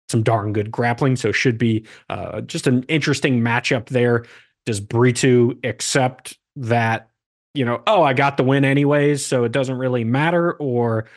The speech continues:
"Mm, I was getting out grappled, I probably should have never been in that position anyways, let me improve it"?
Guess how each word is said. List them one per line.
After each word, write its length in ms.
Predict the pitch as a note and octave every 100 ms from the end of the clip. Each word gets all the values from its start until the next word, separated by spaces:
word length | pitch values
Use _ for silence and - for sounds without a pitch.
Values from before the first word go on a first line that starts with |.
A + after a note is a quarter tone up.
| _ -
"Mm, 280 | A3+ A3 F#3+
I 60 |
was 100 | F3+
getting 240 | C#3+ F#3 E3
out 160 | C#3+
grappled, 440 | C#3+ C#3+ C3+ C3+ B2+
I 120 | A#2+
probably 380 | A2+ - C3 A#2
should 220 | - B2+
have 120 | G#2+
never 220 | A#2+ A2 G#2+
been 180 | A#2
in 80 | A2+
that 140 | A2 A2
position 400 | G#2 G#2 F#2+ A2
anyways, 440 | G#2+ G#2 G#2 G2+
let 120 | A2
me 60 | A2
improve 300 | G#2 - F3+
it"? 160 | F3+